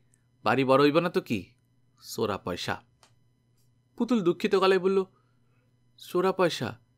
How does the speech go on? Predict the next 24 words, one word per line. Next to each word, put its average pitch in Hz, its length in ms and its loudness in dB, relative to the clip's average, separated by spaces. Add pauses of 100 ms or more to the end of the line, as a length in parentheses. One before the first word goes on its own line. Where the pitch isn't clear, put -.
(400)
কি 185 100 -4
যে 185 100 0
তুমি 190 200 -6
কও 180 220 6
দাদাজান, 151 480 2 (800)
এমন 165 220 -2
একটা 156 180 -2
ভালা 175 240 4
মানুষ, 143 480 -4 (600)
কত 180 200 2
টাকা 170 260 0
পয়সা 151 260 0
দিছে 147 220 -2
গ্রামে?" 151 400 0 (1500)
"টাকা 139 240 0
পয়সা 120 240 -2
দিলেই 139 240 2
মানুষ 143 260 0
ভালা 139 280 4
হয়? 98 180 0 (560)
এদের 110 240 -2
শরীরে 160 340 0
আছে 113 200 -2
বদরক্ত, 127 540 -2